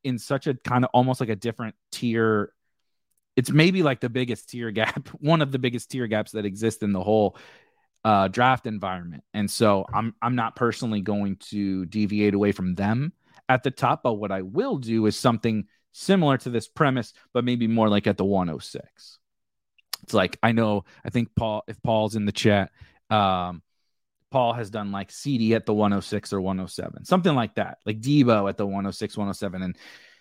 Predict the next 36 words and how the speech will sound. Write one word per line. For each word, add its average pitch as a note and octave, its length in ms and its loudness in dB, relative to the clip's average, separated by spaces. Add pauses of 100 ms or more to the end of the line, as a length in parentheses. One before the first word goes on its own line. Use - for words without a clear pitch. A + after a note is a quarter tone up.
(460)
you C#3+ 80 0
start C#3+ 260 2
to C3 60 -10
create C3 380 -4
kind A#2+ 180 -6
of G2+ 60 -10
some A2+ 160 -4
unique A2 360 0
pairings F#2+ 640 -4 (540)
with A2 160 -4
those F#2+ 260 2
guys. F2+ 260 -4
So - 120 2
I A#2+ 140 6
will C3+ 180 2
do, A#2 260 -8
I A2+ 60 -6
will A#2 120 -6
definitely A2 300 -6
be F#2+ 100 -4
doing F#2 360 -4
some G#2 220 0
stuff - 240 2
like F2 160 -2
that. D#2+ 180 -8 (160)
Uh, G#2+ 240 4
Shane B2+ 400 -4
asked, A#2 520 -10
"Draft C3+ 280 2
I C3 60 2
Q C3 160 0
is B2 100 -2
going B2 180 -2
to A#2+ 80 -10
be A#2 120 0
abo-, A2+ 280 0